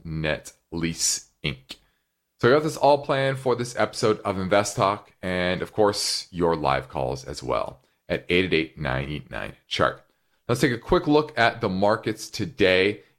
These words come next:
It was a very bullish day on a, a, a relatively dovish Fed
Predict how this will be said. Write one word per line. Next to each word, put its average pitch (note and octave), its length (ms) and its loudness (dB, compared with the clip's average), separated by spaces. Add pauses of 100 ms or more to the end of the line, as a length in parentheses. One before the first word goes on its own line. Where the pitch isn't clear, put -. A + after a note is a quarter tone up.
It F2 80 -2
was E2+ 320 2
a F2+ 100 0
very B2+ 420 4
bullish A2+ 500 0
day G#2 460 2 (220)
on E2+ 600 0
a, F2+ 460 -4
a, B2+ 80 4
a - 20 2
relatively C3 680 0
dovish G2 640 0 (120)
Fed G#2 640 2